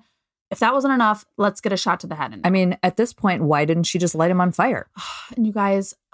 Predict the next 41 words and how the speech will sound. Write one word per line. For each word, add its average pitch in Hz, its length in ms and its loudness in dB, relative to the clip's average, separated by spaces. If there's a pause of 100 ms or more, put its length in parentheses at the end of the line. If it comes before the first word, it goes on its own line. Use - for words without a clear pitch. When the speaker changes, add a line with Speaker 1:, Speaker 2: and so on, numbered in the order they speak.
(360)
Speaker 1:
I 220 80 -4
don't 226 120 -6
know 233 80 -4
why 202 200 -2
I 196 60 -2
did 214 180 -4
this, 185 240 -2
but 196 160 -4
I 190 100 2
Googled 190 640 0
and 196 340 -4
saw 185 420 0
these 202 240 0
photos. 202 840 0 (100)
Speaker 2:
I 330 160 2
still 415 340 2
forgot 403 540 0
to. 381 540 2 (100)
Speaker 1:
I, 226 440 2 (260)
oh, 240 300 -6 (200)
you 233 80 -2
Speaker 2:
What 208 180 4
did 208 100 2
you 240 100 2
Speaker 1:
guys, 180 80 0
Speaker 2:
Google? 143 400 2
Speaker 1:
you 220 180 2
can 247 260 2
go 208 380 2
in 208 240 0
and 196 200 -4
see 202 540 -2
these 196 300 -2
crime 175 260 -4
scene 208 220 -2
photos. 226 460 -2
And 208 80 -2
I'm 190 100 -2
telling 185 300 0
you, 233 200 0
it 208 220 -2